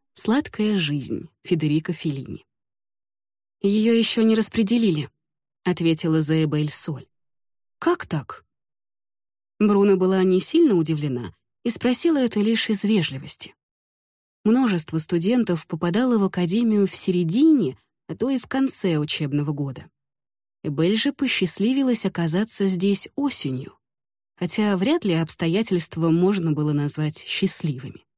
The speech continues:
Белль заселилась в спальный блок вчера ночью. Соль взяла со стола вафлю и откусила её.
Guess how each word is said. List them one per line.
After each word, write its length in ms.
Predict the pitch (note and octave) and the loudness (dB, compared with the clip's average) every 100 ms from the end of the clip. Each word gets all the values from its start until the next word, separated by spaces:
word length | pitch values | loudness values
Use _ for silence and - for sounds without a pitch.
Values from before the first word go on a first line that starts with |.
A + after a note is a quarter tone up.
| _ _ _ _ _ _ _ _ _ _ | _ _ _ _ _ _ _ _ _ _
Белль 380 | G#3+ G3+ B3 B3 | 0 2 4 4
заселилась 640 | A3 A3+ - B3 B3+ G#3+ - | 2 2 2 0 2 2 0
в 60 | |
спальный 480 | - - A#3 A3+ A3+ | -4 0 0 4 2
блок 260 | G#3 A3 - | 2 0 0
вчера 340 | - A#3+ A#3 | -2 0 2
ночью. 520 | A#3+ E3+ - D3+ C#3 _ _ _ _ _ - | 2 0 -2 -4 -10 _ _ _ _ _ -8
Соль 340 | - - D4+ | -4 2 2
взяла 320 | B3 F#3 F3 F3 | 4 2 2 0
со 140 | - | 0
стола 420 | E3+ - D#3 D3 | -2 0 -2 -2
вафлю 480 | C3+ D3+ G#3+ D4 D4+ _ _ - | -2 -2 -2 -2 -2 _ _ -2
и 100 | A#3+ | 0
откусила 600 | D#4+ - D#4 - D#3+ C#3+ | 0 0 0 2 -2 -2
её. 400 | C#3 B2 B2+ | -6 -8 -12